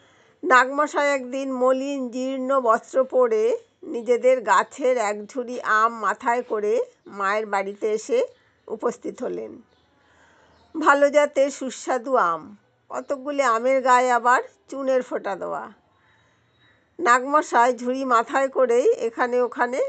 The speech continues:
ঘুরে বেড়াতে লাগলেন। ঝুড়িটি কারো হাতে তুলে দিতে তিনি রাজি নন। তার আকাঙ্ক্ষা সামনে বসে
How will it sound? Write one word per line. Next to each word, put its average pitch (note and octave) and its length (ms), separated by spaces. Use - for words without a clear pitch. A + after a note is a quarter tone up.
ঘুরে A#3 280
বেড়াতে G#3 360
লাগলেন। F3+ 580
ঝুড়িটি B3 460
কারো A3 340
হাতে B3 600
তুলে G#3 240
দিতে A3+ 280
তিনি A#3+ 340
রাজি F3+ 340
নন। D#3 380
তার B3 180
আকাঙ্ক্ষা B3+ 840
সামনে A3+ 420
বসে A#3+ 460